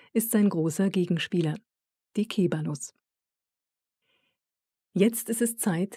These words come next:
sich die Säule selbst anzusehen. Sie bahnen sich ihren Weg die Stufen der gewaltigen Basilika hinauf, die nach Trajans Familie Basilika Ulpia heißt.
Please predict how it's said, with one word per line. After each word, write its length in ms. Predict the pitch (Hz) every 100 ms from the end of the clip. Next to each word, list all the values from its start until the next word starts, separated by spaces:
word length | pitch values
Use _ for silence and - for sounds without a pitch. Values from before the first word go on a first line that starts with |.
| -
sich 200 | 214 208
die 100 | 202
Säule 340 | 160 156 175
selbst 440 | 170 160 156 -
anzusehen. 540 | 165 156 175 156 156 - _ _ _ _ _ _ _ _ _ _ _ _
Sie 140 | 208
bahnen 280 | 185 226 240
sich 200 | 233 226
ihren 240 | 196 170
Weg 340 | 170 220 - -
die 120 | 180
Stufen 380 | - 208 - 180
der 120 | 156
gewaltigen 560 | 160 156 175 180 165
Basilika 540 | 160 151 165 175 185 180
hinauf, 420 | 160 160 165 - - - -
die 60 | 180
nach 200 | 165 170
Trajans 580 | - 160 156 151 180 -
Familie 520 | 180 165 165 170 190 - - _
Basilika 680 | 196 180 170 170 175 208 233
Ulpia 600 | 208 175 - 180 160 151
heißt. 320 | 156 - -